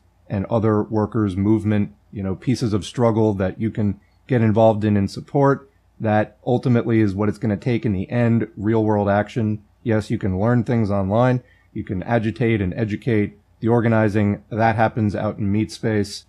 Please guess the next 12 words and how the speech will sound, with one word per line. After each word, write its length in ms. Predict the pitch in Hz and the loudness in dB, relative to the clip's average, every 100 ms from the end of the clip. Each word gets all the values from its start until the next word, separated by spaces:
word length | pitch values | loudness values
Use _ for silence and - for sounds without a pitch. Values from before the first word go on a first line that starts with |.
| _ | _
It 140 | 120 98 | -4 0
happens 380 | 120 135 117 | 2 4 2
in 140 | 107 107 | 4 4
many 240 | 120 120 | 6 4
different 380 | 113 113 107 92 | 2 0 0 -2
forms, 580 | 127 120 117 120 110 - _ | 0 2 4 2 -2 -8 _
labor 380 | - 110 117 113 | -6 -2 0 2
unions, 500 | 107 117 113 113 107 | 2 2 4 2 0
community 460 | - 104 107 107 104 | -2 0 2 2 2
unions, 560 | 101 104 104 98 98 | 2 2 0 0 -4
tenant 380 | - 123 113 110 | -6 -2 0 0
unions, 640 | 107 107 104 104 101 - | 0 0 2 0 -2 -4